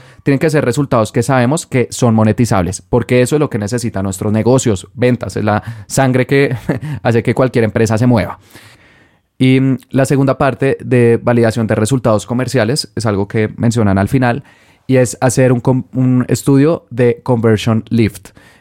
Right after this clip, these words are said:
Eh, esto es algo que en español no tiene traducción porque es una función avanzada de Facebook Ads,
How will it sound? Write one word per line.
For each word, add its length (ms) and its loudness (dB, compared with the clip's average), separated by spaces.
Eh, 240 4
esto 200 -2
es 80 0
algo 260 0
que 480 0
en 140 0
español 440 0
no 140 2
tiene 220 0
traducción 640 0
porque 300 0
es 120 -4
una 380 0
función 480 -2
avanzada 480 2
de 60 0
Facebook 380 0
Ads, 260 -2